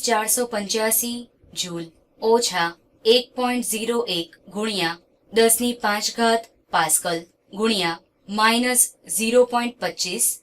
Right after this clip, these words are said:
લિટર. અહીં અંતિમ કદ ઓછું છે, એટલે કે કદમાં ઘટાડો થઈ રહ્યો છે, તેથી કદમાં થતો ફેરફાર ઋણ આવશે. પરંતુ આપણે અહીં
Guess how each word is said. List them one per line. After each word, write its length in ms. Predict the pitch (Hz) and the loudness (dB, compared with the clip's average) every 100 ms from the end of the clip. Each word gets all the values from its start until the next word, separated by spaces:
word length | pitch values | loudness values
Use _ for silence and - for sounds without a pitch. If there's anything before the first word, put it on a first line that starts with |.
| _ 285 | _ -4
લિટર. 360 | 262 220 175 - _ _ - | -2 -2 -4 -6 _ _ 0
અહીં 320 | 277 294 - 226 | 2 2 2 0
અંતિમ 340 | 233 269 269 | 2 4 4
કદ 240 | 269 269 233 - - | 4 2 0 -8 4
ઓછું 360 | 226 233 254 254 | 6 6 4 0
છે, 180 | 196 175 - _ _ | -2 -4 -12 _ _
એટલે 260 | 254 262 262 | 0 2 2
કે 120 | 269 | 2
કદમાં 560 | 269 226 226 247 247 254 - | 4 2 4 2 0 -4 -6
ઘટાડો 400 | 208 214 220 247 | -4 0 2 2
થઈ 240 | 202 185 175 | 0 -6 -6
રહ્યો 240 | 175 180 180 | -6 -4 -4
છે, 120 | 175 - _ _ | -6 -14 _ _
તેથી 280 | 269 269 269 | -2 0 -2
કદમાં 420 | 220 220 233 254 | 0 2 2 2
થતો 240 | 247 247 233 | 0 0 0
ફેરફાર 520 | 185 180 - 214 - - _ | 0 -4 2 2 2 -4 _
ઋણ 240 | 277 269 233 | -4 -2 0
આવશે. 360 | 185 185 - 165 - _ - - | 0 0 0 -4 -6 _ -6 2
પરંતુ 400 | 269 302 285 311 - | 6 6 4 2 2
આપણે 380 | 190 196 254 - | 0 2 0 0
અહીં 340 | 185 254 | -2 -2